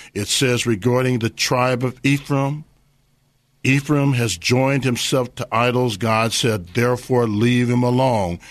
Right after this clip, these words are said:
You never want to get to the state where God simply backs up and leaves you alone. You never want to be in that state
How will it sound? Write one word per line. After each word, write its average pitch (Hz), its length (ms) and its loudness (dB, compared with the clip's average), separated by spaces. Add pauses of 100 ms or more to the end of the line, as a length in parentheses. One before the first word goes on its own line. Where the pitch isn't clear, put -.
(300)
You 110 240 2
never 139 600 2
want 165 280 2
to 165 60 0
get 170 260 -2
to 196 120 2
the 185 100 2
state 247 600 -4 (680)
where 120 160 2
God 151 460 0
simply 175 480 0
backs 156 600 0
up 175 180 -2
and 151 180 2
leaves 180 360 2
you 190 140 4
alone. 208 680 2 (840)
You 95 140 -4
never 131 380 0
want 143 240 2
to 139 60 -2
be 147 160 2
in 139 140 2
that 143 160 -2
state 123 420 -4